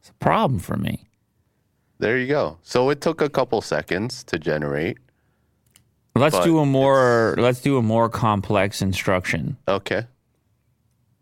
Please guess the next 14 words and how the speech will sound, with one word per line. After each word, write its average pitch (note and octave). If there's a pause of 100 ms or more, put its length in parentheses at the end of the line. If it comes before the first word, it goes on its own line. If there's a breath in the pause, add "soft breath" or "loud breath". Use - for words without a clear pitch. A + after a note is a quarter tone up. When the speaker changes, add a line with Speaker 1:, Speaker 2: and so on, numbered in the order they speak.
(960)
Speaker 2:
What F2+
do F#2
you F#2
wanna D2+ (720)
do? -
Speaker 1:
Um, C2+ (1300)
Mona B2
Lisa A2+
Batman. F2+ (1160)
Speaker 2:
Oh, G2+
what F#2
about G2+
this F#2
one? D2